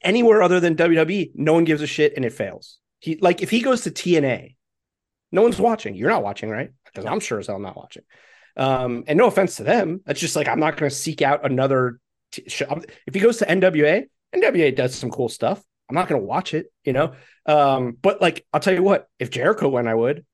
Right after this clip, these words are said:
So it's just, it's sort of like one of those things where, is he really that relevant anymore? No. So I think he's done. And I think he's done for good 'cause he's a weird guy. Like, I, I don't think he,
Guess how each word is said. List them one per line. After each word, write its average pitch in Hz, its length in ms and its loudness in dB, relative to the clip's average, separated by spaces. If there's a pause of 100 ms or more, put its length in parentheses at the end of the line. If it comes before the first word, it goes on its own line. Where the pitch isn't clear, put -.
(120)
So 190 220 4
it's 185 180 -4
just, - 280 0 (260)
it's 147 160 -6
sort 196 200 4
of 190 60 4
like 180 180 4
one 170 140 2
of 165 60 4
those 151 160 0
things 180 180 2
where, 135 220 0
is 175 200 2
he 180 120 0
really 165 280 4
that 151 160 4
relevant 143 380 4
anymore? 143 340 0
No. 165 440 0
So - 200 -2
I 165 120 0
think 202 180 -2
he's 139 180 -10
done. 131 680 -2 (220)
And 160 100 2
I 196 100 2
think 214 260 -4
he's 175 240 -6
done 170 180 2
for 147 100 -4
good 175 180 0
'cause 160 140 -2
he's 190 140 -2
a 185 40 4
weird 151 480 0
guy. - 440 -6 (160)
Like, 147 160 0
I, 165 160 2 (320)
I - 40 -8
don't 214 120 0
think 240 160 -4
he, 190 180 -10